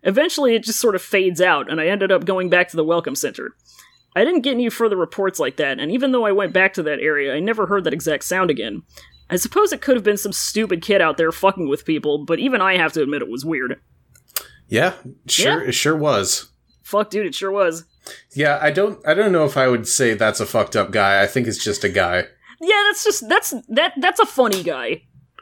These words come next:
Speaker 1: is what I'll
Speaker 2: Yeah.
Speaker 1: say. Yeah.
Speaker 2: It's a funny, it's a funny South Park humor guy.
Speaker 1: <laughs> Funny South Park humor guy.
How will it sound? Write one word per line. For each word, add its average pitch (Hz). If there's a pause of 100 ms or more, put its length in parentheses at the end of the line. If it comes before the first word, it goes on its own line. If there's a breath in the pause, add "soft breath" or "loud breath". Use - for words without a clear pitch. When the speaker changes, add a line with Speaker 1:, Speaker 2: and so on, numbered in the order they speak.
(140)
Speaker 1:
is 185
what 165
I'll 139
Speaker 2:
Yeah. -
Speaker 1:
say. 107 (420)
Yeah. 175 (760)
Speaker 2:
It's -
a 127
funny, 143
it's 127
a 120
funny 135
South 107
Park 107
humor 104
guy. 92 (160)
Speaker 1:
<laughs> -
Funny 403
South 269
Park 247
humor 214
guy. 165